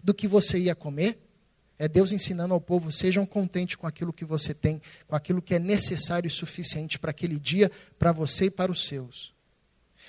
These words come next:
E acontecia uma ação igualitária em Israel, porque todo mundo tinha no mesmo tanto,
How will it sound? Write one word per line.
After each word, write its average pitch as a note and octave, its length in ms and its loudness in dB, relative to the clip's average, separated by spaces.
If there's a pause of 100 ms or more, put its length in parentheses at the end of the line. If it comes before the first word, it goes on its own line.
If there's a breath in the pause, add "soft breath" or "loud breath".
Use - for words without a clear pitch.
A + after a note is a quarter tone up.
(120 soft breath)
E F#3 100 8
acontecia A3+ 640 6
uma A#3 180 6
ação G#3+ 280 4
igualitária G#3+ 640 0
em E3+ 300 -4
Israel, C3+ 480 -4 (640)
porque E3+ 240 2
todo A3+ 240 0
mundo A3 260 2
tinha G#3 480 0 (380 soft breath)
no F3 100 -4
mesmo G#3 320 4
tanto, F#3+ 500 2